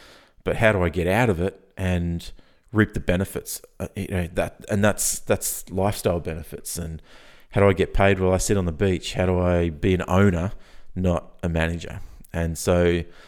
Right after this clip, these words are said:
the methodology really hits those three problems that every business has at some point. Spinning your wheels,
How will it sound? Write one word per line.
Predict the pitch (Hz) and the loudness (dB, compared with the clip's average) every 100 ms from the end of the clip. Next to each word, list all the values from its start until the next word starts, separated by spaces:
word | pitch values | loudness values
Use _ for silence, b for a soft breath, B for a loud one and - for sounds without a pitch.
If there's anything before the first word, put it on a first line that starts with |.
| B B | B B
the | 110 | 0
methodology | 107 131 127 117 101 98 | 4 4 6 4 4 2
really | 104 104 | 6 6
hits | 95 - | 4 0
those | 95 87 - | 0 0 -2
three | - 110 101 | -4 2 2
problems | - 98 87 85 76 | 4 0 2 -2 -2
that | - - | -6 -2
every | 135 139 92 104 | 0 2 2 0
business | 90 127 101 87 82 | 4 4 4 0 -6
has | - 98 85 76 | -4 -2 -2 -2
at | - | -4
some | - 82 | -4 -2
point. | - 87 76 | -2 -4 -4
Spinning | - - 139 139 | -8 0 2 4
your | 104 | 2
wheels, | 87 95 95 90 | 2 4 4 0